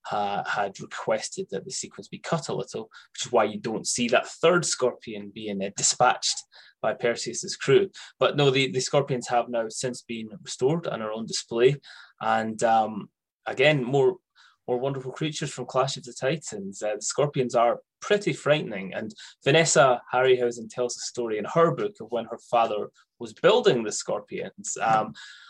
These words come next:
I won't, I won't give it away. You can check, check out her book. But needless to say, these creatures were all,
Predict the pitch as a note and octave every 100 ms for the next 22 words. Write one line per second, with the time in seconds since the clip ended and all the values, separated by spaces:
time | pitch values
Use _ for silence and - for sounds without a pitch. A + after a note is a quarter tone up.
0 | _ - C#3 F3 C#3+ E3 D3+ D#3+ D#3 C3+
1 | F3+ F3+ C#3 B2 - B2 - D3 - D#3
2 | D3 C#3 - A#2+ D3 C#3+ C3 D#3+ D#3+ D3
3 | B2 D3 C3+ C3 C#3 - D3 - A#2+ A#2+
4 | C3 E3 D3